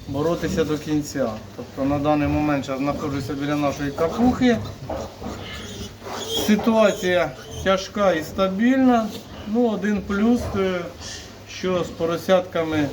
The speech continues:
більш-менш все добре. Е, контролюємо ситуацію, щоб сильно не піднімалася висока температура.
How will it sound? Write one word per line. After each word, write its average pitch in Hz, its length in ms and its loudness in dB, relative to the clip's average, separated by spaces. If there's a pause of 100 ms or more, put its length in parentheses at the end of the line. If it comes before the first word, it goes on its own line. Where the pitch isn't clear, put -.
більш-менш 165 540 -2
все 160 200 -2
добре. 226 500 4 (800)
Е, 135 480 2 (340)
контролюємо 175 840 2
ситуацію, 156 680 0
щоб 147 180 -4 (140)
сильно 160 420 2
не 147 120 2
піднімалася 151 680 0
висока 147 380 -4
температура. 160 800 0